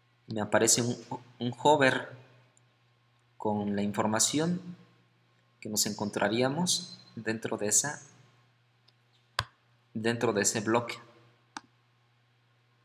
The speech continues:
Entonces ahí está la, el, el funcionamiento de este botoncito, orillar bloque de navegación. Para poder regresar un bloque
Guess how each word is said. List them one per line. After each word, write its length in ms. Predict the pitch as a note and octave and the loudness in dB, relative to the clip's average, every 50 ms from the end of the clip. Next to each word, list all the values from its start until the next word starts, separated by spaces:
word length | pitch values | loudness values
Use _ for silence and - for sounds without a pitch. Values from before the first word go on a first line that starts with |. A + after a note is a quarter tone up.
| _ _ _ _ _ _ _ _ _ _ _ _ _ _ _ _ _ _ | _ _ _ _ _ _ _ _ _ _ _ _ _ _ _ _ _ _
Entonces 400 | A2+ G#2+ - - G2+ - - - | -20 -18 -14 -10 -8 -6 -6 -4
ahí 140 | G#2 G2+ G2+ | -4 -4 -4
está 220 | G2+ G2 - A2 G#2 | -4 -4 -4 -2 -2
la, 360 | G#2 G2 F#2+ F#2+ - - - - - _ _ _ _ _ _ _ _ _ _ _ _ _ _ _ _ _ _ _ | -2 -2 -4 -6 -8 -14 -20 -20 -20 _ _ _ _ _ _ _ _ _ _ _ _ _ _ _ _ _ _ _
el, 500 | - G#2 G2+ G2+ G2 G2 G2 - - - - | -10 -8 -8 -6 -6 -8 -8 -8 -10 -8 -6
el 140 | - G#2+ G2+ | -6 -8 -4
funcionamiento 540 | - A2 G2+ - A2+ G2+ G#2 A2+ A2+ - A2+ | -4 -4 -2 -2 -2 -2 -2 -2 -2 0 0
de 60 | A2+ | 0
este 140 | A2+ - B2 | 2 0 -2
botoncito, 680 | G#2 G#2+ - A2 A2 A2+ - E3+ - - F#3+ G#3+ A3+ - - - - - _ _ _ | -2 -2 -2 0 0 2 0 0 0 0 -2 -2 -2 -8 -16 -20 -20 -20 _ _ _
orillar 560 | - G#2+ G#2 G2+ G2+ G#2+ G#2+ A2+ A2+ - - - | -8 -8 -6 0 2 2 2 2 0 -8 -14 -6
bloque 260 | A2+ A2 A#2 - A2+ | -4 -4 -2 -2 -4
de 100 | G#2+ G#2 | -4 -4
navegación. 560 | G2+ G2 G2+ G2+ G#2+ A2+ - - D#3+ F#3 G3 G3 - - - - - - _ _ _ _ _ _ _ _ _ _ _ _ _ _ _ _ _ _ _ _ _ _ _ - _ | -4 -4 -4 -4 -2 -4 -2 0 0 -2 -2 -4 -12 -18 -20 -20 -20 -20 _ _ _ _ _ _ _ _ _ _ _ _ _ _ _ _ _ _ _ _ _ _ _ -20 _
Para 180 | - A#2+ A2+ - | 8 8 8 10
poder 180 | - B2+ C#3+ D3+ | 8 6 6 6
regresar 400 | D#3+ D3+ C3 A#2+ - C#3+ C3 C3+ | 6 6 6 6 6 4 4 4
un 120 | C3+ C3 | 4 4
bloque 440 | B2+ B2+ B2+ B2+ - C3 A#2+ G#2+ | 6 6 4 6 4 0 0 0